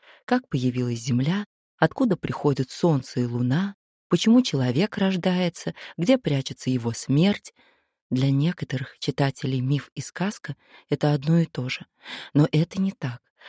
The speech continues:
Сказка произошла из мифа. Этот момент крайне важен для понимания материала книги. Поэтому я немного расскажу вам о различиях между двумя этими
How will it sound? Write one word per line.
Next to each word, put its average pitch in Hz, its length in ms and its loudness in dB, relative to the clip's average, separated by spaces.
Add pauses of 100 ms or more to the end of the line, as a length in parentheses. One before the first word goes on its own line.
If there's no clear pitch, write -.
(120)
Сказка - 680 -4
произошла 151 760 0
из 156 300 0
мифа. 160 520 0 (560)
Этот 185 320 2
момент 175 500 6
крайне 190 360 4
важен 185 420 0
для 139 120 -4
понимания 160 560 2
материала 147 560 -2
книги. 165 440 -2 (480)
Поэтому 151 320 4
я 185 220 2
немного 185 420 2
расскажу 151 400 -2
вам 208 260 0 (300)
о 180 140 6
различиях 175 720 0
между 151 300 2
двумя 139 340 2 (120)
этими 160 320 0